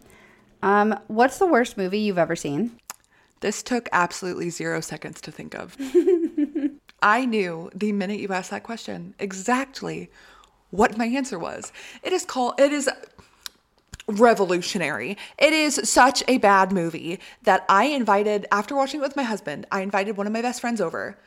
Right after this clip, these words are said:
Speaker 2: gave her a bottle of wine, and we sat down and laughed our way through this movie. Not 'cause it was funny, because of how bad it is.
Speaker 1: Oh, oh.
Speaker 2: It is on Hulu. It is a Christmas movie,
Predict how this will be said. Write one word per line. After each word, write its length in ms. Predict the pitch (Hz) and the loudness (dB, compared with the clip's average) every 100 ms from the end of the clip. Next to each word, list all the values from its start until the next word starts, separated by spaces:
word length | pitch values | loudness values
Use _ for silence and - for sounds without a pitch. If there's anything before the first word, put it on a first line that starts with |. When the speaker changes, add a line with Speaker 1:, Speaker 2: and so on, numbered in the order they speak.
| _ - | _ -4
Speaker 2:
gave 140 | 220 | 0
her 80 | 202 | 2
a 60 | |
bottle 380 | 190 180 190 247 | 2 2 2 0
of 100 | 269 | 0
wine, 420 | 247 233 180 208 202 - _ | -2 -4 -4 -10 -14 -18 _
and 160 | 208 | -4
we 120 | 196 226 | -2 -2
sat 320 | - 247 240 | -2 -2 -2
down 420 | 202 143 107 208 - - - | -2 -4 -6 -16 -20 -20 -6
and 160 | 226 | -2
laughed 280 | 202 185 202 | 0 -2 -2
our 80 | 233 | -4
way 160 | 208 190 | -4 -4
through 140 | 196 | -4
this 180 | 180 170 | -8 -8
movie. 220 | 175 156 | -8 -8
Not 320 | 175 202 302 | -2 0 0
'cause 140 | - 330 | -2 -4
it 80 | 349 | -4
was 160 | 349 | -2
funny, 480 | - 381 285 - 214 _ _ _ _ | 0 0 -2 -8 -18 _ _ _ _
because 220 | - 254 | -4 -2
of 60 | 214 | -2
how 420 | 196 - 180 175 | -6 -4 -2 -2
bad 240 | 180 170 160 | -2 -4 -4
it 100 | - | -10
is. 400 | - - - - _ | -14 -14 -14 -16 _
Speaker 1:
Oh, 480 | 196 226 175 156 165 180 190 | -8 -6 -8 -10 -16 -14 -10
oh. 280 | 202 160 143 _ _ _ | -10 -10 -16 _ _ _
Speaker 2:
It 100 | - | -6
is 120 | 240 240 | -4 -2
on 140 | 254 | -4
Hulu. 580 | - 277 285 - - 208 - | -6 -10 -10 -12 -14 -18 -8
It 100 | 226 | -6
is 120 | 214 | -6
a 60 | |
Christmas 560 | 220 - 254 - 214 - | -8 -6 -8 -6 -8 -6
movie, 360 | 196 202 359 | -8 -6 -8